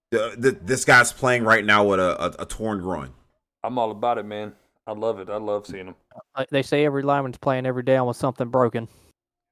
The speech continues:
Speaker 1: Yeah, exactly. So here comes this nasty defense here. <laughs> Now,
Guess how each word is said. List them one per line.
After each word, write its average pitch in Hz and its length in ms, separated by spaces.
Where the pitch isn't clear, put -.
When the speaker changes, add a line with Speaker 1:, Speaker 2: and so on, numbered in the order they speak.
Speaker 1:
Yeah, 123 120
exactly. 90 460
So 113 260
here 139 180
comes 147 240
this 123 160
nasty 123 400
defense 101 440
here. 80 200
<laughs> 202 80
Now, 139 320